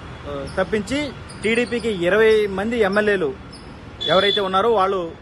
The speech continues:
ప్రమాణ స్వీకారం చేయబోతున్నారు మంత్రులుగా. జనసేనకు మూడు మంత్రి పదవులు దక్కాయి, బీజేపీకి ఒక మంత్రి పదవి దక్కింది.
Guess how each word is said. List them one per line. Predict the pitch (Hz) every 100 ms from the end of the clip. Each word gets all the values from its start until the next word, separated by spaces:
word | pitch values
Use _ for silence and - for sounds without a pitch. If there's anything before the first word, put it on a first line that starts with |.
| -
ప్రమాణ | 165 190
స్వీకారం | 185 190 190
చేయబోతున్నారు | 170 175 175 175
మంత్రులుగా. | 156 151 165 165 214 208 - - - - 139
జనసేనకు | 196 233 247 240 202
మూడు | 185 196
మంత్రి | 196 190 196
పదవులు | 190 180
దక్కాయి, | 160 - 214 226 - - - - - - - - -
బీజేపీకి | 175 262 262 254 262
ఒక | 214 185
మంత్రి | 196 190
పదవి | 170 151 131
దక్కింది. | 117 120